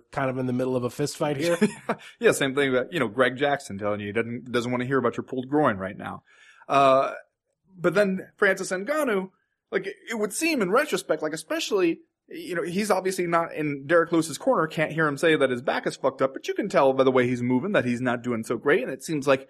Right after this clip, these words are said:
Speaker 2: he might have been easy pickings at some
Speaker 1: Yeah.
Speaker 2: point later on in that fight. And Francis Ngannou says later that his problem was that he carried his fear from the last fight,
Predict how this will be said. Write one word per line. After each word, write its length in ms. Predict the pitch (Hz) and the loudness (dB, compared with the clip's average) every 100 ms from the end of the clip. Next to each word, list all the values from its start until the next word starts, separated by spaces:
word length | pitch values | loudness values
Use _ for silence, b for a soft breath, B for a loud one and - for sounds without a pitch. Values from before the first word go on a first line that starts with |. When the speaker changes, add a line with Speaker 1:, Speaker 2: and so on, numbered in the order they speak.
| b _ | b _
Speaker 2:
he 140 | 180 | -2
might 260 | 143 139 131 | 2 2 2
have 120 | 127 | 0
been 140 | 131 | -2
easy 320 | 131 131 117 | 0 -4 -4
pickings 520 | 113 139 - 226 262 - | -4 -4 -4 -6 -8 -12
at 80 | |
some 160 | - 160 | -6 -4
Speaker 1:
Yeah. 60 | 151 | -2
Speaker 2:
point 200 | 156 147 | -2 2
later 200 | 139 139 | 2 2
on 140 | 139 | 2
in 140 | 139 | -2
that 180 | 143 - | -2 -2
fight. 240 | 170 202 - b b b | 2 2 -2 b b b
And 100 | 151 | -4
Francis 260 | 165 165 180 | -2 -2 -4
Ngannou 400 | 165 170 170 165 | 0 2 0 -2
says 180 | 170 | -2
later 300 | 180 226 196 160 | 4 6 6 4
that 280 | 156 160 - b b b _ | 2 0 -8 b b b _
his 200 | 165 156 | 0 2
problem 340 | 254 240 214 | 2 0 0
was 140 | 185 160 | 0 0
that 160 | 165 | 0
he 180 | 160 156 | -2 -14
carried 460 | - 262 240 240 208 | -8 -4 -4 -4 -6
his 180 | 190 | -6
fear 520 | - - 160 104 98 _ _ - | -6 -2 -2 -2 -6 _ _ -4
from 160 | 135 | -2
the 60 | 120 | 0
last 400 | 127 143 - - | 0 0 -4 -6
fight, 300 | 104 104 | -4 -4